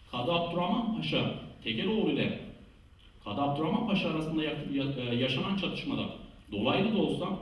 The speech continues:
bu işe müdahil olduğunu görüyoruz. Bu konuda Kadı Abdurrahman Paşa konusunda da, yani Kadı Abdurrahman Paşa hakkında da kısaca bilgi vermek gerekirse,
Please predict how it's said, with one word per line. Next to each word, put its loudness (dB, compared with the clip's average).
bu 4
işe 2
müdahil 2
olduğunu 0
görüyoruz. -4
Bu -4
konuda 4
Kadı 0
Abdurrahman 4
Paşa 4
konusunda 0
da, 2
yani 2
Kadı 2
Abdurrahman 4
Paşa 6
hakkında 0
da -4
kısaca -2
bilgi -2
vermek 4
gerekirse, 0